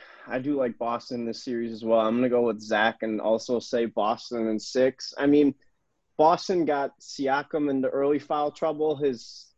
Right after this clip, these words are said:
I believe it was his third or fourth was kinda ticky-tacky. I believe it was Jaylen Brown on a three where he kinda, quote, "got in his airspace." That one was a little ticky-tacky, but hey, I mean, he shouldn't have, maybe he shouldn't have gotten those first two fouls. I'll put him in a position to make it come down to that,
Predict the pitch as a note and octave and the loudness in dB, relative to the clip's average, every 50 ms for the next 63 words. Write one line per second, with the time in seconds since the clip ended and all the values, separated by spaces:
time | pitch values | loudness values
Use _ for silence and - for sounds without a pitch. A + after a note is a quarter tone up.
0 | _ - C3 B2 A#2 C3 C#3 D3 D3+ D#3 C#3 B2+ - C#3 B2+ - - - F3+ G3+ | _ -10 -8 -6 -4 -2 0 0 2 2 0 0 -2 -6 -10 -10 -8 -2 2 4
1 | A3 G#3+ G#3 G3 E3+ - - F#3+ F#3 F#3+ G3+ G#3 G3+ F#3+ - F#3+ G3 F#3+ F3+ - | 6 6 6 4 2 0 -4 0 0 2 2 0 -2 -2 -4 -6 -4 -4 -6 -8
2 | - - - F#3 G3 G#3+ G#3+ G#3 G3 - - A3 G#3 - G#3+ G3 - - G#3+ G#3 | -12 -10 -8 -6 -4 -2 -2 -2 -4 -4 -4 -6 -4 -4 -8 -8 -6 -6 -4 -4
3 | G#3 - - G3+ F#3+ F#3 E3+ D3 D3+ D#3+ D#3+ D#3+ E3 C#3 - - C#3+ C#3 C#3+ C#3+ | -4 -4 -6 -4 -4 -4 -2 -2 -2 -2 -2 -2 -4 -6 -4 -2 0 0 2 2
4 | C#3+ C3+ A#2+ B2+ A#2 A#2+ B2+ C3 C3 B2+ B2 A#2 - _ - B2+ B2 B2 B2 B2+ | 0 -2 -4 -4 -4 -2 -2 -2 -2 -2 -2 -4 -6 _ -4 -2 0 2 2 2
5 | B2 A#2+ A#2+ A#2+ B2 A2+ - - B2+ B2+ B2 A#2+ A#2 A2+ - - - C3+ B2+ A#2 | 2 0 -2 -4 -4 -6 -6 -6 -4 -4 -2 -2 -2 -4 -2 0 2 2 2 2
6 | - _ - A#2 A2+ A#2+ A#2+ - - B2 A#2 A2+ B2 A#2 A2 G#2 - - A2 A#2 | 0 _ -2 0 2 2 2 0 -2 -6 -6 -6 -8 -10 -10 -8 -4 0 2 4
7 | B2+ B2 - - - C#3 C3+ C3+ C#3 C#3 - - - - - _ _ _ _ _ | 4 2 0 -2 2 4 6 6 6 4 2 -4 -12 -16 -18 _ _ _ _ _
8 | _ _ _ - C#3 C#3+ D3+ D3+ E3 E3 D#3+ D#3+ D#3 C#3 D3+ D#3 D3+ D3+ C#3+ C#3+ | _ _ _ 4 4 6 6 6 4 4 4 4 0 0 2 2 2 2 2 2
9 | - E3 C#3+ - D#3 C#3 - E3 D#3+ D#3 C#3+ - E3+ D3 D#3+ D3 C#3+ E3 F#3 F#3+ | -2 -4 -4 -4 -8 -6 -4 -4 -2 -4 -4 -4 0 2 2 4 4 2 2 0
10 | D#3+ C3+ - _ _ _ _ _ _ _ _ _ _ _ _ _ _ _ _ _ | 0 -4 -6 _ _ _ _ _ _ _ _ _ _ _ _ _ _ _ _ _
11 | - C#3+ C#3 C3+ C3 C3+ C#3 C3+ C3 C3 - _ _ - C#3+ C#3+ C3 - D#3+ D#3 | -4 -2 0 0 2 2 2 2 2 0 -2 _ _ -6 -4 -4 -2 2 2 2
12 | D#3+ D3+ C#3+ C3+ - - C3 C#3 C#3+ D3 D3 D3+ D3 C3 - - C#3+ C#3 C3 C3 | 2 2 0 -2 -2 -2 0 2 2 2 4 2 0 0 0 -2 -2 -2 0 0
13 | C#3 C3+ C3 C3 C3 C3 B2+ A#2+ - - C#3 C#3 C#3 - - C3+ B2+ A2+ - B2+ | 2 2 2 2 0 0 -2 -2 -4 -2 -2 -2 -2 -2 -4 -6 -6 -4 -2 0
14 | A#2+ A#2 A#2 A#2+ A#2 B2 A2+ A2 A2+ - B2+ B2 B2+ B2+ B2 A#2+ A2 - C3 A#2 | 0 2 2 0 0 0 0 -2 -2 -2 -4 -2 -2 -2 -2 -4 -4 -4 -4 0
15 | A#2+ C3 B2+ - C#3+ B2+ A#2+ A#2 A#2 A2+ - G2+ - - G2 G#2+ G2+ A#2 C3+ D#3+ | 0 0 0 2 0 0 2 0 0 -2 -4 -6 -10 -10 -6 0 2 4 4 6
16 | F#3+ G#3+ A3 G#3+ G#3+ G#3+ A3 A3 G#3+ | 6 6 4 6 6 4 4 4 2